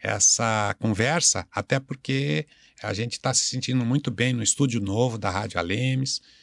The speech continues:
com a acústica maravilhosa que eu tô vendo aqui, fruto de um trabalho que não foi agora que começou, é um trabalho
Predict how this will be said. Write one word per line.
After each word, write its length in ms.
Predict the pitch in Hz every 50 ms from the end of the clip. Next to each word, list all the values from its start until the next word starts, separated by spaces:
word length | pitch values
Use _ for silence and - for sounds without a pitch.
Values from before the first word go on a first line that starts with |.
| _ _ _ _
com 100 | - 117
a 60 | 107
acústica 420 | - - 127 127 - - - 117
maravilhosa 760 | 110 110 110 120 123 95 95 87 92 98 107 113 120 110 98
que 120 | 98 - -
eu 40 | 98
tô 300 | - - 104 101 90 - _ _ _ _
vendo 260 | - 92 101 101 87 90
aqui, 440 | 87 - - 123 131 143 143 143 - _ _ _ _ _ _ _ _
fruto 380 | - - 143 175 202 - 226
de 80 | 190 214
um 80 | 208 202
trabalho 520 | 208 208 202 165 160 175 180 180 170 151
que 120 | - -
não 140 | 131 131 127
foi 240 | - - 180 226 254
agora 360 | 220 135 107 117 113 107 101
que 160 | 95 - -
começou, 460 | - 101 101 101 95 - - - 80 80
é 40 |
um 100 | 82 85
trabalho 500 | 87 - - 101 123 123 135 151 180 185